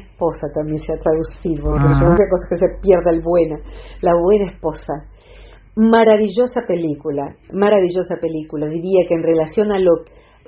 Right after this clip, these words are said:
Speaker 1: es la esposa de un premio Nobel de literatura, es ficción, pero ahí hay algo que se esconde detrás.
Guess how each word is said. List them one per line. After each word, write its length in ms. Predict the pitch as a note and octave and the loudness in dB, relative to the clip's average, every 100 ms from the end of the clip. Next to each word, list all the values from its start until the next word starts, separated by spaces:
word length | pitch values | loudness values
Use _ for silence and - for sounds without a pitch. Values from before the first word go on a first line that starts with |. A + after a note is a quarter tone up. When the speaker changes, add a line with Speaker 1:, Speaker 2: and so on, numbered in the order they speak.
| - | 0
Speaker 1:
es 140 | A#3 A3+ - | 2 2 2
la 120 | G#3+ | 0
esposa 420 | - C#4 C4+ D4 | 0 -4 -2 -2
de 80 | A3 | -2
un 100 | F#3+ | -2
premio 300 | F#3+ F#3 E3+ | -2 -2 -4
Nobel 340 | F3 F3 F3 | -4 -2 -2
de 120 | D#3+ | 0
literatura, 680 | D3 C#3+ C#3+ C#3+ C#3+ C#3 - - | -2 -2 -2 -2 -4 -6 -6 -6
es 120 | D#3+ | -6
ficción, 600 | B3 - - F3 C3+ C3+ - - - _ _ _ - - - - | -6 -4 2 2 2 -8 -20 -20 -20 _ _ _ -20 -20 -8 0
pero 160 | E3+ E3+ | 4 4
ahí 140 | G#3+ | 4
hay 200 | A3 G#3+ | 4 4
algo 340 | G#3 G#3+ A#3 A#3 | 4 4 2 2
que 320 | G#3 B3+ - - | 0 0 -4 -10
se 80 | |
esconde 680 | E3 - E3+ D#3 C#3+ C#3 D3 - | -10 -2 0 0 -4 -8 -10 -6
detrás. 480 | D3+ D3 C#3+ C#3 | -6 -4 -6 -8